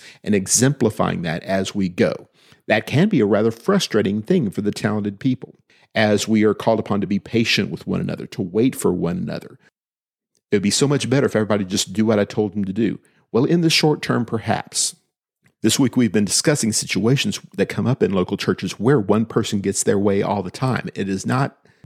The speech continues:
godly. It is not safe. It is not conducive to the spirit that Paul is talking about here in Ephesians. It's not really what we want to do. It misses the whole point of local churches. In Galatians chapter six,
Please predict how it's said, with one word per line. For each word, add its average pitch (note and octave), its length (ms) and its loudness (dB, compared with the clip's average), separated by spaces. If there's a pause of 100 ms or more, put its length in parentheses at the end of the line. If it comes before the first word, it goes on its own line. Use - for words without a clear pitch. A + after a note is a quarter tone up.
godly. B2 600 2
It G#2+ 200 2
is G2 240 0
not A2+ 340 -2
safe. - 640 0
It G#2+ 120 -2
is F#2+ 240 -4
not A2 280 0 (360)
conducive A2+ 640 2
to G#2+ 100 -6
the G2+ 120 -2
spirit A2 500 2
that - 140 -10
Paul G#2+ 240 0
is F#2+ 100 -4
talking C#3 400 0
about E2+ 240 0
here F#2+ 200 -2
in F#2+ 120 -2
Ephesians. - 480 -6
It's - 160 -8
not C3 240 4
really A#2+ 380 2
what G2+ 260 0
we G#2+ 140 2
want F2 260 -2
to - 140 -2
do. F#2+ 320 0 (640)
It - 180 0
misses A#2+ 380 2
the F#2+ 100 0
whole B2 220 2
point A2+ 420 0
of G2+ 180 -4
local F#2 300 0
churches. - 580 -6 (1040)
In G#2+ 140 0
Galatians A2 400 2
chapter - 220 -2
six, - 440 -2